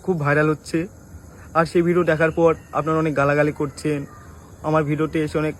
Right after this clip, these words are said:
খারাপ খারাপ কমেন্ট করছেন, যা নাই তাই বলছেন। আর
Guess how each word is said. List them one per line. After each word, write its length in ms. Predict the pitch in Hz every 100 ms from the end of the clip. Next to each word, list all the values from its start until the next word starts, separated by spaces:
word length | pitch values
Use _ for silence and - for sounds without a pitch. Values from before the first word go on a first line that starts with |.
| -
খারাপ 180 | 147 143
খারাপ 160 | 151 147 147
কমেন্ট 220 | 143 147
করছেন, 360 | 147 131 - 143 139 - - - - - 151
যা 140 | 196 226
নাই 120 | 247 240
তাই 140 | 185 160
বলছেন। 280 | 147 131 131 117 - - - - - -
আর 60 | 202